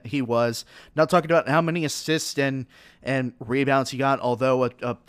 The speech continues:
forty-nine point triple-double is nothing to scoff at. Kevin Durant had his best performance of his career last night due to the stakes of the game and what it meant for this Brooklyn Nets team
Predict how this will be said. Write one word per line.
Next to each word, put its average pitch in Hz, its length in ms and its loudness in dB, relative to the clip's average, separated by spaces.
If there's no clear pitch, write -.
forty-nine 135 920 -2
point 139 360 -6
triple-double 135 800 0
is 127 160 -2
nothing 131 400 -2
to 123 60 -4
scoff 120 360 -4
at. 127 220 -2
Kevin 254 260 2
Durant 220 300 2
had 170 200 2
his 147 140 -2
best 165 280 2
performance 151 680 -2
of 143 140 2
his 135 180 -2
career 127 360 -8
last 123 300 -2
night 127 260 -6
due 170 180 -4
to - 180 -10
the 127 120 -8
stakes - 500 -4
of 175 240 -4
the 147 100 -4
game 120 460 -6
and 127 180 -6
what 233 180 8
it 262 140 0
meant 180 260 2
for 165 140 2
this 151 180 0
Brooklyn 160 440 0
Nets 139 280 -2
team 120 420 -4